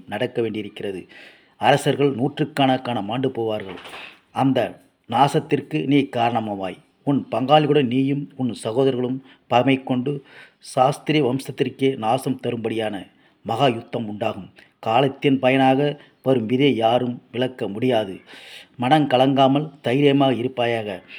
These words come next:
நான் போய் வருகிறேன்." புலன்களை அடக்கி நிலை தவறாமல் ஜாக்கிரதையாக இருந்து கொண்டு ராஜ்ய பரிபாலனம்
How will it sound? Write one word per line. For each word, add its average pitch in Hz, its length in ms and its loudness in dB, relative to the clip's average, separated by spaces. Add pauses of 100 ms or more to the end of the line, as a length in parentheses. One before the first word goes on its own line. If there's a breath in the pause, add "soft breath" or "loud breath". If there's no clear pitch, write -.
(280 loud breath)
நான் 131 420 2 (160)
போய் 151 200 6
வருகிறேன்." 117 520 2 (220)
புலன்களை 131 480 2
அடக்கி 135 600 -2 (300 loud breath)
நிலை 143 300 2
தவறாமல் 135 600 2 (140)
ஜாக்கிரதையாக 117 640 0
இருந்து 104 360 -10
கொண்டு 95 380 -10
ராஜ்ய 117 380 -4
பரிபாலனம் 104 480 -10